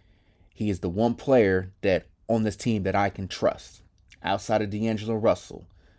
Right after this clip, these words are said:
Dennis the Menace has been the unsung hero on some occasions, but Austin Reaves, this is the guy you want to put the ball in his hands in clutch moments.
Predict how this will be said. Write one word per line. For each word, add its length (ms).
Dennis 300
the 100
Menace 400
has 160
been 420
the 240
unsung 440
hero 280
on 60
some 200
occasions, 720
but 260
Austin 540
Reaves, 480
this 240
is 60
the 100
guy 220
you 180
want 240
to 80
put 200
the 60
ball 460
in 100
his 220
hands 480
in 140
clutch 380
moments. 520